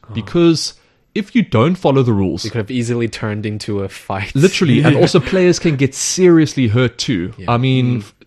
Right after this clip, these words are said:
Speaker 2: there have, you know, there have been deaths in rugby. There have been, uh,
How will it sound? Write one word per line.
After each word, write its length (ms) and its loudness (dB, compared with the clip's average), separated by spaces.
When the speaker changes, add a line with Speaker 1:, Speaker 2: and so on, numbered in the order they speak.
Speaker 2:
there 160 4
have, 240 0
you 100 0
know, 140 2
there 140 0
have 180 -2
been 180 -2
deaths 300 -4
in 80 -2
rugby. 320 -4
There 140 -2
have 180 -2
been, 480 -2
uh, 480 -2